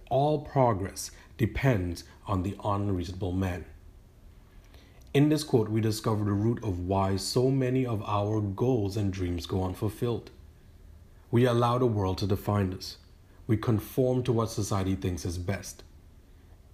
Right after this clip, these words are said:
In some cases, this could be a, a, a really good thing.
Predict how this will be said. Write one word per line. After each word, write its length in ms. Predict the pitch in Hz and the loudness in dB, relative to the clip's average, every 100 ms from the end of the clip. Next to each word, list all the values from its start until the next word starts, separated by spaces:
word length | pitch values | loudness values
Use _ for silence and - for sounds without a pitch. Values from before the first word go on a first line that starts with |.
| - - - | -20 -4 2
In 120 | 139 | 6
some 240 | 190 196 | 6 4
cases, 340 | 196 101 107 98 | 2 0 2 2
this 200 | 117 - | 0 2
could 200 | 117 95 | 0 2
be 140 | 104 | 0
a, 60 | 98 - - | 0 -2 -6
a, 320 | 110 95 101 | -4 -4 -2
a 20 | 98 | -2
really 320 | 90 131 123 | 2 2 4
good 220 | 98 90 | 0 -4
thing. 200 | - - | -8 -14